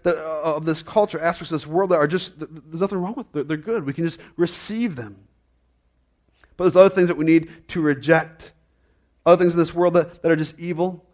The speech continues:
have nothing to do with God. You know, uh, ra-, th-, th-, things that, that, that would, that would fall into this is, um,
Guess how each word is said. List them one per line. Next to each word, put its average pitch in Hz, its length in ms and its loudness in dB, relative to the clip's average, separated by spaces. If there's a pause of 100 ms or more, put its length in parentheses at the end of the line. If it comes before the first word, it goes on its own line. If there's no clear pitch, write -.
have 147 160 -8
nothing 156 300 -6
to 156 80 -2
do 151 100 2
with 156 200 -2
God. 131 280 -12 (2250)
You 131 100 -12
know, 143 200 -10 (220)
uh, 71 60 -14 (200)
ra-, 143 280 -8 (100)
th-, 151 160 -16
th-, 170 220 -2
things 170 180 -4
that, 156 180 -6
that, 156 160 -8
that 151 100 -6
would, 156 180 -2
that 160 40 -4
would 147 160 -4
fall 156 300 -4
into 156 160 -6
this 135 240 -2
is, 131 160 -10 (1300)
um, 110 260 -8